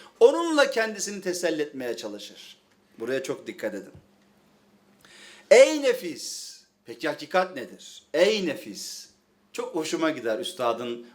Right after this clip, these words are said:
bu sözleri. Bunu bütün nur talebeleri bilirler, çok zikrederler. Ey nefis! Başta Habibullah kim?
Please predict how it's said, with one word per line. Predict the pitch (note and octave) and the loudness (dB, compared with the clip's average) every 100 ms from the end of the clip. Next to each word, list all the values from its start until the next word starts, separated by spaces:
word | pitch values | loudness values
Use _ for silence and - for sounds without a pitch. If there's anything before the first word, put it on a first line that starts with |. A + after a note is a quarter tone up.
| _ | _
bu | C3 | -10
sözleri. | - A#2+ F#2+ G#2+ G2+ G2+ | -4 -4 -2 -4 -4 -4
Bunu | C#3 C#3 | -4 -4
bütün | B2 - F3+ C#3+ | -6 -6 -2 0
nur | D3+ D3+ | 0 0
talebeleri | C3+ B2 A#2+ C3 A2+ | 0 2 0 -2 -4
bilirler, | B2+ C3 A2 - | -6 -6 -4 -6
çok | - D3 | -8 -8
zikrederler. | A#2+ - A2+ A2 G2+ F#2+ F#2+ - - - - _ E3 | -8 -6 -2 0 -2 -6 -10 -18 -20 -20 -20 _ 6
Ey | G3+ G#3+ F#3 | 8 6 4
nefis! | D#3 - A2+ G#2 - - _ _ _ | -2 -6 -10 -12 -12 -16 _ _ _
Başta | A2 E3+ B3 - - F3+ | 0 4 4 0 -4 -4
Habibullah | F3 F3+ F3+ C3+ A#2 A#2 A#2 F#2+ - _ _ _ | -2 -2 -2 -4 -4 -2 -2 -4 -16 _ _ _
kim? | - F#3+ G#3 | -6 -6 -6